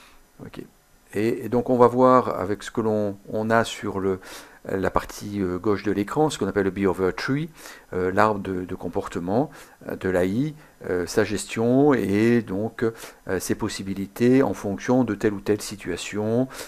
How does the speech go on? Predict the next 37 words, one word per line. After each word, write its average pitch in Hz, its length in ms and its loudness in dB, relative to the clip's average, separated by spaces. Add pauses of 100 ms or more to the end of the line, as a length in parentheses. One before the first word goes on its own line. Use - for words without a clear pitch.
(200)
euh, 90 240 0
de 87 160 -6 (180)
tel 104 160 4
ou 98 120 -6
tel, 107 640 6 (500)
euh, 92 300 2
paramètre 98 500 2
qu'il 90 160 -14
va 90 180 -2
pouvoir, 101 680 0
euh, - 20 -4
donc, 87 340 -10
euh, 95 320 -2 (460)
euh, 95 120 -2
acquérir, 101 600 -2
intercepter 104 640 -2
par 101 160 -2
rapport 85 200 -8
au 85 80 -8
joueur, 90 420 -2
par 87 100 -8
rapport 92 160 -10
à 87 60 -6
la 82 60 -8
situation. - 640 -8 (480)
Et 92 120 -4
on - 140 -6
pourra 92 380 -2
donc 90 260 -8
développer, 95 560 -4 (400)
euh, 90 200 -4 (120)
des 101 320 -2 (380)
comportements 107 640 0
plus 107 220 -8
ou 98 60 -6
moins 98 160 -2
complexes, 92 640 -6